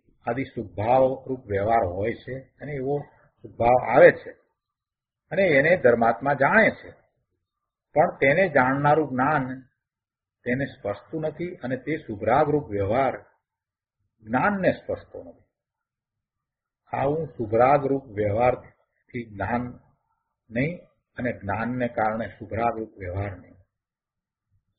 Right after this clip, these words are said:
શુભરાગરૂપ વ્યવહારને કારણે કંઈ જ્ઞાન થાય છે એમ નથી અને જ્ઞાનને કારણે કંઈ શુભરાગરૂપ વ્યવહાર થાય છે એમ નથી. બંને સ્વતંત્ર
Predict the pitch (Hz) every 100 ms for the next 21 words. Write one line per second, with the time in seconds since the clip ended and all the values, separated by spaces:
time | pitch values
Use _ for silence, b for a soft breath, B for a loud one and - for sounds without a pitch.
0 | _ 92 101 107 120 120 131 - 101 95
1 | 120 143 127 - - - 127 - 127 135
2 | 135 135 120 113 127 123 123 123 127 120
3 | 117 151 147 160 170 _ _ _ - 156
4 | 131 135 147 160 170 147 143 156 156 156
5 | - 117 123 139 139 143 - _ _ _
6 | _ _ - 107 110 123 123 117 110 127
7 | 104 139 131 104 - 113 - _ _ _
8 | _ - 165 196 208 - 117 107 -